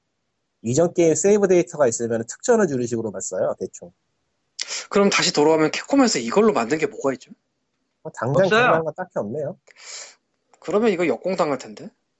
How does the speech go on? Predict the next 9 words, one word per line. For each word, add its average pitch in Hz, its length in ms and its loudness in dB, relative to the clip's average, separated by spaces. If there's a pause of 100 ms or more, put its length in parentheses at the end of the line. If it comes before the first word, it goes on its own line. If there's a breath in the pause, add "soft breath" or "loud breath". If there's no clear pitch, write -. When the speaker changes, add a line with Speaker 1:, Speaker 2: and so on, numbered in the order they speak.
(240)
Speaker 2:
특허 - 260 -2
내놓기만 196 520 2
해놓고 175 260 0
안 123 140 -6
쓰던 175 340 -6
거 135 340 -2 (300)
뭐 123 160 -10 (280)
걸면은 139 520 -6
또 117 220 -10